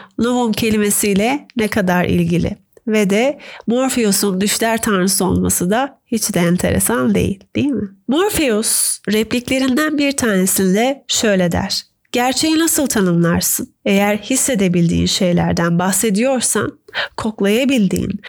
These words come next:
tadabildiğin, o zaman gerçek. Çünkü basitçe beynine iletilen elektronik sinyallerdir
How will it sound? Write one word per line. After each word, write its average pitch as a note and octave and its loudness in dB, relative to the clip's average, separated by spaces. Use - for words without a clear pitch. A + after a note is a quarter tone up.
tadabildiğin, G#3+ 0
o A3 0
zaman F3+ 0
gerçek. G3 -4
Çünkü B3 -4
basitçe D4 0
beynine G3 2
iletilen G#3+ 0
elektronik C4 -2
sinyallerdir F3+ 2